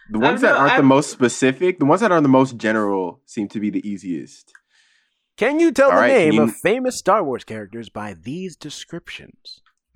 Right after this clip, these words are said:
Speaker 1: All right, let's do this.
Speaker 3: Let's get it. Hit
Speaker 2: I've heard
Speaker 3: play.
Speaker 2: you guys talk enough about it.
Speaker 3: Imperial Senate member. Oh,
Speaker 1: Oh
Speaker 3: sorry.
Speaker 1: my goodness.
Speaker 3: No,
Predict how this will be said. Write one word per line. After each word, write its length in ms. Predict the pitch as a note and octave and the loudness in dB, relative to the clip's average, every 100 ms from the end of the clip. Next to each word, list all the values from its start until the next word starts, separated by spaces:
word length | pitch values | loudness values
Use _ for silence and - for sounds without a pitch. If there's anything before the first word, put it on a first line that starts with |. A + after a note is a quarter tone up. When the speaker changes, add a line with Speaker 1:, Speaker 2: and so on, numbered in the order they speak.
| - - | -20 -14
Speaker 1:
All 80 | |
right, 220 | E2 E2+ F#2 | -8 -8 -6
let's 180 | E2+ | -10
do 180 | - G#2+ | -8 -6
this. 80 | G#2+ | -2
Speaker 3:
Let's 200 | D#3 C#3+ | -2 -2
get 240 | A2 C#3+ D#3 | -4 -8 -8
it. 140 | - _ - - - - _ - | -16 _ -16 -16 -16 -20 _ -10
Hit 120 | E3 | -8
Speaker 2:
I've 60 | - | -4
heard 120 | B3 | -6
Speaker 3:
play. 100 | A3+ | -2
Speaker 2:
you 40 | |
guys 140 | A#3+ A#3 | -4 -2
talk 160 | A#3+ | -4
enough 260 | A3 G#3+ G#3 | -2 -2 -4
about 300 | F#3+ E3+ D#3+ | -4 -2 -2
it. 180 | D#3+ - G3 C4+ _ _ _ _ _ - - - | -4 -8 -14 -20 _ _ _ _ _ -20 -10 -2
Speaker 3:
Imperial 520 | C4+ - D#4 D#4+ D4 | -2 0 0 0 -4
Senate 420 | - D#4+ D4+ - | -4 -2 -2 -4
member. 280 | C3 A#2 - | -10 -10 -4
Oh, 140 | E3+ D#3+ | 0 2
Speaker 1:
Oh 20 | |
Speaker 3:
sorry. 220 | G#2+ A2+ | 2 0
Speaker 1:
my 120 | F2 | -2
goodness. 520 | E2 D#2 G#2 E2+ D#2 D2+ | -6 -6 -8 -8 -12 -6
Speaker 3:
No, 160 | A3 | -4